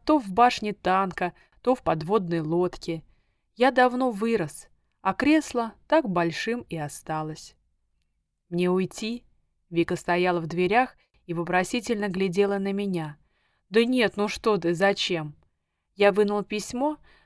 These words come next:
нашёл на бланке номер телефона и стал накручивать диск старинного аппарата. Мне повезло.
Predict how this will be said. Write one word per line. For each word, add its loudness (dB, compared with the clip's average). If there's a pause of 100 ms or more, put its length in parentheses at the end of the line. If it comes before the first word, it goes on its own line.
нашёл 4
на 4
бланке 4
номер 0
телефона 0
и -4
стал 4
накручивать 0
диск -4
старинного 0
аппарата. -2 (440)
Мне 0
повезло. 0